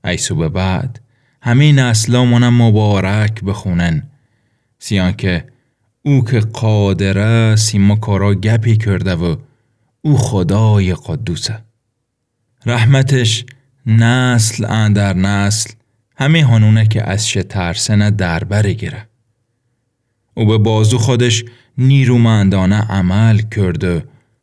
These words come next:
هنونه که از دل متکبره نه پشکنیده.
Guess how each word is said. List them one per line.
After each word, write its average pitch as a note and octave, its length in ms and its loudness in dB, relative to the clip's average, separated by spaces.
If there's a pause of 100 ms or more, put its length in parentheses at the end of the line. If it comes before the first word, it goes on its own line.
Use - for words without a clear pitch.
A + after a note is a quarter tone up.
(140)
هنونه F#2+ 460 0
که A2 360 -8
از F#2+ 140 -4 (160)
دل C3+ 260 4
متکبره F2 880 -2
نه F2+ 260 -2 (720)
پشکنیده. - 840 -6